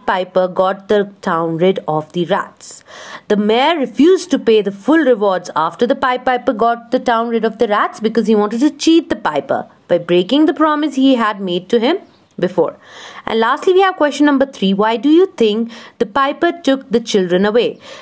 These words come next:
The piper took the children away as he intended to teach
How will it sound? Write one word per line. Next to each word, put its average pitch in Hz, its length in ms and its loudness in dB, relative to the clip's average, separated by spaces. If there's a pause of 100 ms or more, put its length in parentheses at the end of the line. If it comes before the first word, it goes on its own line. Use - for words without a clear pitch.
(100)
The 214 80 -4
piper 330 420 0
took 330 280 -2
the 294 100 2
children 240 400 2
away 190 400 0 (420)
as 226 300 -4
he 254 180 0
intended 240 520 0
to 269 80 2
teach 233 280 0